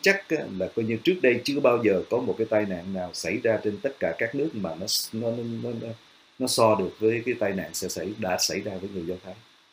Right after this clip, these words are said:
Ông nói thêm rằng trong cuộc vây hãm Jerusalem không dưới một triệu một trăm ngàn người đã thiệt mạng. Không dưới một triệu một trăm ngàn người đã thiệt mạng. Khủng khiếp chứ. Cái thành Jerusalem thôi đó mà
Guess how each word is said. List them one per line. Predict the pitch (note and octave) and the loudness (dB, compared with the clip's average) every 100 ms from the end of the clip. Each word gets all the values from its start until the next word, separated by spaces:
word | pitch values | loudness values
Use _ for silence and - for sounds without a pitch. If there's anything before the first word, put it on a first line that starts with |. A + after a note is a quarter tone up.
| _ _ _ _ _ - _ _ | _ _ _ _ _ -20 _ _
Ông | D3+ D#3+ | 10 12
nói | F3+ | 12
thêm | F3 D#3 | 12 12
rằng | C3+ A#2 | 12 10
trong | C#3+ C3+ | 6 8
cuộc | A#2+ - | 4 8
vây | C#3 C3 | 8 10
hãm | A2 D#3+ | 6 8
Jerusalem | C#3+ C#3+ C3+ C#3 C3+ C3 | 8 10 8 10 10 10
không | C#3 C3+ | 4 4
dưới | C3+ D3+ | 8 8
một | A2+ - | 8 2
triệu | - G2+ G#2+ | -2 4 4
một | A2+ G2 | 4 2
trăm | B2 A#2 A2 | 2 2 2
ngàn | G#2 F#2 | 0 -2
người | F2 F2 | -4 -4
đã | D#2+ - | -4 -6
thiệt | F#2+ | -10
mạng. | - D#2+ D#2+ - _ _ _ | -10 -12 -12 -20 _ _ _
Không | G3 G#3 F#3+ | 4 6 6
dưới | A#3+ A#3+ | 6 6
một | C3+ - - | 6 4 8
triệu | C#3 D#3 | 12 12
một | D#3 C3+ | 12 10
trăm | G#3+ G#3+ A3+ | 12 12 10
ngàn | E3+ D#3 | 10 12
người | D#3 D3+ | 12 12
đã | E3 | 12
thiệt | D3 B2+ | 8 6
mạng. | B2+ B2+ C#3+ - - | 6 6 2 -12 -10
Khủng | - D3 G#3 | -6 -4 10
khiếp | F4 F4+ | 10 10
chứ. | F#3+ B2 - - - _ _ _ _ _ _ _ _ _ _ _ _ _ _ _ _ - | 6 4 -4 -20 -20 _ _ _ _ _ _ _ _ _ _ _ _ _ _ _ _ 0
Cái | F#3+ | 10
thành | D#3+ E3 | 12 12
Jerusalem | F#3+ G3+ G3+ F#3+ G3 F#3+ | 12 12 12 12 12 12
thôi | F#3 | 12
đó | F#3+ | 12
mà | F#3+ C3+ | 10 8